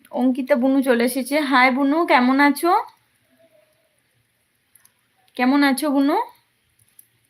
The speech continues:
आप कहाँ से? Actually, मैं born and brought up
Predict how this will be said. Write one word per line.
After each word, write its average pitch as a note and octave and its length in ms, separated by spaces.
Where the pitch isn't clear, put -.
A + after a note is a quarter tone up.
आप B3 280
कहाँ C4+ 320
से? C4 200
Actually, C#4 420
मैं C#4 260
born B3 260
and C4 200
brought A#3+ 260
up C#4+ 140